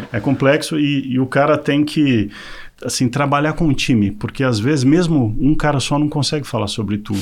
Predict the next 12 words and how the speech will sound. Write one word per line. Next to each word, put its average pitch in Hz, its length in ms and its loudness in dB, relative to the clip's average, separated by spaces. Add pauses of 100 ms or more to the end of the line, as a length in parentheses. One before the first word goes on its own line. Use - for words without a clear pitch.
(120)
<laughs> - 140 -14
entendeu? 120 440 -2 (340)
Então 143 120 -2
você 151 140 2
tem 170 120 2
que 160 60 0
trazer 156 440 4
um 190 80 0
time. 139 480 0 (360)
Então, 131 560 -2 (120)
como 135 200 -2
eu, 131 140 0